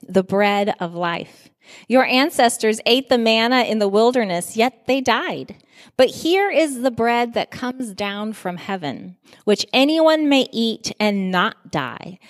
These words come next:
I am the living bread that came down from heaven. Whoever eats this bread will live forever. This bread is my flesh, which I will give for the life of this world."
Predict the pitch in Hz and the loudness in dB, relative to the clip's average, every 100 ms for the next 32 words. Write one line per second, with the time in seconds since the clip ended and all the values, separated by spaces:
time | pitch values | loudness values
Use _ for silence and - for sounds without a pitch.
0 | - - 226 254 294 285 247 247 233 180 | -20 -4 2 2 2 -2 -2 -2 -2 -4
1 | 165 - 185 190 190 196 202 196 - 175 | -8 -10 -6 -4 -2 -2 -2 -6 -8 -6
2 | 185 185 180 240 - - 226 233 214 196 | -2 -2 0 -4 -4 -4 -2 0 -2 -2
3 | 196 - 180 - 180 175 170 - - - | -6 -8 -8 -8 -6 -6 -6 -10 -12 0
4 | 254 269 262 262 - 302 381 - - 254 | 2 4 4 0 0 2 2 0 -2 0
5 | 233 208 185 190 170 170 202 - _ _ | 0 -2 -2 0 0 -2 -8 -16 _ _
6 | 202 202 202 220 220 208 - - 202 - | -4 -2 0 0 -2 -6 -14 -10 -8 -6
7 | 185 170 - 175 _ _ - - 220 220 | -8 -10 -14 -18 _ _ -20 -4 -2 -2
8 | 214 220 233 240 269 302 - - 226 226 | 0 2 4 4 4 0 -2 -2 -2 -2
9 | 214 226 - 208 175 - - - 202 202 | -4 -4 -4 -2 -2 -6 -10 -4 -2 0
10 | 202 196 190 196 220 247 254 - - - | 2 0 0 4 4 4 0 -8 -8 -4
11 | 190 185 185 180 208 - - - 175 175 | -2 -2 -2 -2 -2 -6 -14 -8 -6 -6
12 | 180 - 160 156 151 - - | -8 -8 -8 -8 -10 -14 -20